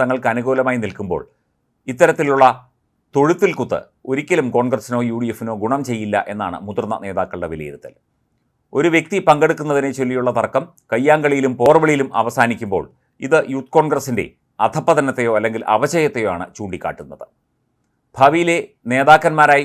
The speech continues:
വളർന്നു വരേണ്ടവർ ഇത്തരത്തിൽ ഇപ്പോഴേ പരസ്പരം പോരടിക്കുന്ന അവസ്ഥയിൽ നിൽക്കുകയാണെങ്കിൽ യൂത്ത് കോൺഗ്രസിൻ്റെയും കോൺഗ്രസിൻ്റെയും ഒക്കെ ഭാവി എന്താകും എന്നും നേതാക്കൾ ചോദിക്കുന്നുണ്ട്. നല്ലൊരു രാഷ്ട്രീയ സാഹചര്യം മുതലെടുത്ത്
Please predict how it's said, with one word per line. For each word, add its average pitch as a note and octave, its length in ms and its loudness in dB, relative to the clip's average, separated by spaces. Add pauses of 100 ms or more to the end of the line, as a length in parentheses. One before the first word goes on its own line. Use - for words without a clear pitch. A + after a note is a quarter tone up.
(100)
വളർന്നു C3 380 6
വരേണ്ടവർ A2+ 380 2 (180)
ഇത്തരത്തിൽ C#3 360 0 (160)
ഇപ്പോഴേ D3+ 320 4 (500)
പരസ്പരം C#3 540 4
പോരടിക്കുന്ന C3 500 0 (100)
അവസ്ഥയിൽ G#2 360 -6 (400)
നിൽക്കുകയാണെങ്കിൽ A2 720 -2 (300)
യൂത്ത് C#3+ 200 -6
കോൺഗ്രസിൻ്റെയും C3+ 600 0
കോൺഗ്രസിൻ്റെയും C3 600 -2
ഒക്കെ A2 120 -4 (120)
ഭാവി B2+ 280 0 (140)
എന്താകും A2+ 380 0 (140)
എന്നും F#2+ 180 -8 (300)
നേതാക്കൾ G2 400 -2
ചോദിക്കുന്നുണ്ട്. D2+ 520 -12 (720)
നല്ലൊരു F3 300 2 (100)
രാഷ്ട്രീയ C#3+ 420 2
സാഹചര്യം B2+ 460 -2
മുതലെടുത്ത് A#2+ 440 -4